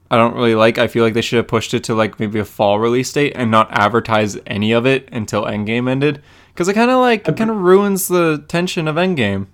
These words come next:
Speaker 1: We all know Peter's
Speaker 2: Agre-
Speaker 1: coming back now.
Speaker 2: Agreed,
Speaker 1: So
Speaker 2: and then you get fir-, and then you get three, uh, super, like, Marvel movies within, like, the first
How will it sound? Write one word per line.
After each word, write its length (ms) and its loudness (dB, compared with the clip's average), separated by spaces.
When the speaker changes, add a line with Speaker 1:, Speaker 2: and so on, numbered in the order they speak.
Speaker 1:
We 140 0
all 160 4
know 220 0
Peter's 420 -6
Speaker 2:
Agre- 40 -12
Speaker 1:
coming 200 -4
back 220 -4
now. 240 -8
Speaker 2:
Agreed, 380 2
Speaker 1:
So 60 -2
Speaker 2:
and 80 -4
then 140 -2
you 60 -2
get 200 -2
fir-, 340 -6
and 160 -4
then 60 -2
you 80 -2
get 160 -2
three, 500 -4
uh, 640 -2
super, 420 -6
like, 160 -4
Marvel 280 0
movies 560 -4
within, 220 -8
like, 180 -6
the 40 -16
first 580 -4